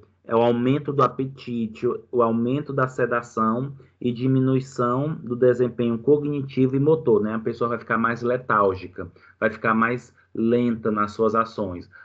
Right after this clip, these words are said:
Óbvio que isso vai acontecer porque o indivíduo vai sentir sono, o indivíduo vai ficar sonolento.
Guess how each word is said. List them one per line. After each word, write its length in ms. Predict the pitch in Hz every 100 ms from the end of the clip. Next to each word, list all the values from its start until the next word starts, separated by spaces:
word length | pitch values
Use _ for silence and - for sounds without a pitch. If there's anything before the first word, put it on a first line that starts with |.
| -
Óbvio 460 | 120 123 127 143
que 140 | 143 135
isso 160 | 127
vai 120 | 120 117
acontecer 560 | 120 113 117 - 120
porque 200 | 127 135
o 40 | 123
indivíduo 340 | 120 113 110
vai 140 | 117
sentir 320 | 117 120 - 135
sono, 440 | - 139 131 110
o 40 |
indivíduo 300 | 92 95 104
vai 100 | 107
ficar 200 | 107 107
sonolento. 720 | 110 113 117 139 107 - -